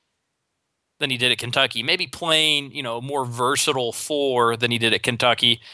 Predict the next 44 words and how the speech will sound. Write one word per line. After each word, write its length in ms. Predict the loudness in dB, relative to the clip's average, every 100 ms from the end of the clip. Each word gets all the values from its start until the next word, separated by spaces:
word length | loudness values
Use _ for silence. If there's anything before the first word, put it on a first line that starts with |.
| -6
putting 200 | 0 0
the 40 | 2
ball 240 | 2 4
on 80 | 2
the 60 |
floor 200 | -2 -4
maybe 200 | -2 0
a 100 | 2
little 380 | 4 4 4 2
bit 160 | -4 -4
more, 320 | -2 0 0
but 180 | -2 -2
nothing 300 | -2 -2 -4
drastic. 640 | 0 0 0 -4 -12 -16 -20 _ _ _ _ _ _ _ _
Uh, 220 | -2 -2 -2
but 260 | -4 -8 -12 -12 0
overall, 360 | 4 6 6 6
you 120 | 4
can't 240 | 0 -2
really 160 | -6 -6
<laughs> 40 |
blame 280 | 0 2 0
him 100 | -2
for 140 | -8
transferring. 460 | -2 0 0 -4 -6
Probably 280 | 2 4 4
the 80 | 4
right 220 | 2 0
decision 480 | -4 -4 -4 -6 -10
because 400 | -4 -2 -2 -6 -18 -20 _ -2
last 360 | 4 4 4 0
year's 160 | -4
front 280 | -4 -4 -4
court 320 | -6 -6 -4 -2
absolutely 560 | -2 -2 -8 -6 -6
loaded. 480 | 2 4 4 2 2 -6 -10 -2
They 80 |
said 280 | 2 4 4
he 120 | 0
would 160 | -6 -6
have 120 | -8
redshirted 640 | 0 0 2 -2 -4 -4
last 380 | 0 0 0 -6
year, 240 | -8 -10